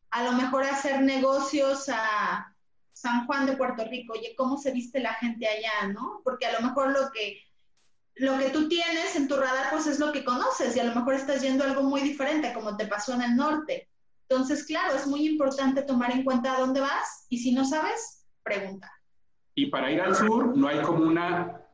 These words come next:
Speaker 2: buena guayaberita, porque aparte,
Speaker 1: Ujú.
Speaker 2: yo no lo sabía, lo aprendí dentro de las guayaberas, es como que a ver si es de manga larga el tipo, si trae mucho diseño, ¿no? También eso, o sea, no solo es ponerte X guayabera, sino tienes que saberla elegir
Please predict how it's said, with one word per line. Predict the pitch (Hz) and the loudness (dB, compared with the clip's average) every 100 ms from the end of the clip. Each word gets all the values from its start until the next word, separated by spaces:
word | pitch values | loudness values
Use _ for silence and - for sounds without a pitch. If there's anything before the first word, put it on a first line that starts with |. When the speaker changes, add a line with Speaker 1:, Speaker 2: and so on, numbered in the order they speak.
| _ | _
Speaker 2:
buena | - 131 143 139 | -2 0 2 2
guayaberita, | 139 135 135 151 143 117 98 | 2 2 2 0 0 -4 -2
porque | - 117 | -2 0
aparte, | 185 185 185 170 147 | 2 4 4 4 2
Speaker 1:
Ujú. | - | 0
Speaker 2:
yo | 117 | 2
no | 156 | 2
lo | 147 | 2
sabía, | 147 143 117 | 2 0 2
lo | 107 | 0
aprendí | 104 110 117 | 0 0 2
dentro | 147 127 113 | 2 2 2
de | 113 | 2
las | 113 | 2
guayaberas, | 117 117 127 156 - | 0 0 0 0 0
es | 135 - | -2 0
como | 151 135 | 0 0
que | - | 0
a | 120 | 0
ver | 127 127 123 - - | 0 0 -2 -6 -10
si | - 131 | -2 2
es | |
de | 139 | 2
manga | 135 131 120 | 2 0 0
larga | 120 123 127 127 | 0 0 0 0
el | 127 123 | 2 0
tipo, | 123 123 123 123 | 0 0 0 0
si | 120 | 0
trae | 110 117 120 | 0 0 0
mucho | 120 131 | 0 -2
diseño, | 110 104 120 117 123 117 | -2 -2 -2 0 2 2
¿no? | 110 110 123 131 | 2 2 2 0
También | 117 113 120 135 | 0 0 2 2
eso, | 135 - 147 135 | 2 0 0 0
o | 135 - - | -2 -8 -6
sea, | 120 | 0
no | 131 | 0
solo | 143 151 151 | 2 2 2
es | 147 | 2
ponerte | 143 143 143 160 165 175 | 2 2 0 0 0 2
X | 151 | 2
guayabera, | 127 120 117 151 135 | 2 2 0 0 -2
sino | - 110 101 | -2 -2 -2
tienes | 113 123 131 - | 0 0 0 -2
que | 127 | -2
saberla | 139 127 135 | 0 0 0
elegir | 139 135 - 135 - | 2 0 0 0 0